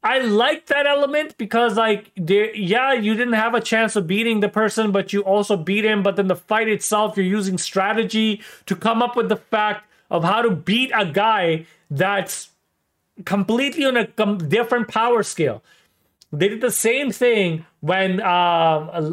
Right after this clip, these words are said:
uh, Lick show up for the very first time, and Yami just took him on. He's like, "Oh, you're, you're the leader? All right, great. Of the elves? Great. Midnight Sun, whatever they were called? Great. I will, I will take you on. Let's go."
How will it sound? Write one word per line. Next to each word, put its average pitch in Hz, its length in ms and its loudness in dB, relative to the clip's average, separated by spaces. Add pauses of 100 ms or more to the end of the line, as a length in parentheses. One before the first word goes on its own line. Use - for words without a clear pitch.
uh, 160 380 2
Lick 220 300 0
show 185 320 2
up 165 160 0
for 165 100 0
the 156 100 0
very 156 220 2
first 160 260 -2
time, 151 220 0
and 147 100 -2
Yami 202 300 0
just 180 240 -4
took 196 160 -4
him 185 140 2
on. 185 280 0 (320)
He's 175 200 0
like, 185 100 2
"Oh, 233 140 2
you're, 208 320 2
you're 220 220 2
the 214 100 2
leader? 277 520 0 (220)
All 202 120 0
right, 240 300 0
great. 233 240 2
Of 196 140 0
the 190 140 2
elves? 277 440 0 (220)
Great. 180 480 0
Midnight 202 460 0
Sun, 240 320 0
whatever 214 260 2
they 208 100 2
were 208 120 2
called? 220 400 0 (460)
Great. 185 500 0
I 180 140 0
will, 196 240 2
I 190 140 4
will 196 120 2
take 233 300 -4
you 214 160 2
on. 220 160 2
Let's 196 180 2
go." 135 260 -2